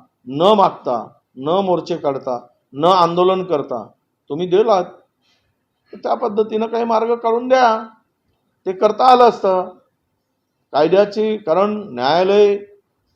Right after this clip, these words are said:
कधी येतो की ज्या वेळेस न्यायालयात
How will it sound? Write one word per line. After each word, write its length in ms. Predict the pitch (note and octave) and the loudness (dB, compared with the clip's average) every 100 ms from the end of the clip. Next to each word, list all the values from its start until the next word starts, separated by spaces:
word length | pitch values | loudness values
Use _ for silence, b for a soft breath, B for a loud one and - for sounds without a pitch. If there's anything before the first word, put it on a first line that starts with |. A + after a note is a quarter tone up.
| _ _ _ _ _ - C#3 - | _ _ _ _ _ -18 -10 -6
कधी 160 | F3+ A3 | 0 2
येतो 400 | G#3 F#3+ F#3 F3+ - _ _ _ _ _ | 4 2 0 -2 -10 _ _ _ _ _
की 100 | B3 | -18
ज्या 260 | G3+ C#3 E3+ | -8 -2 0
वेळेस 600 | F#3+ E3 E3+ F3+ - - - | 0 0 -2 -6 -8 -18 -10
न्यायालयात 520 | C3+ D#3 D#3+ D#3+ | -6 -2 0 0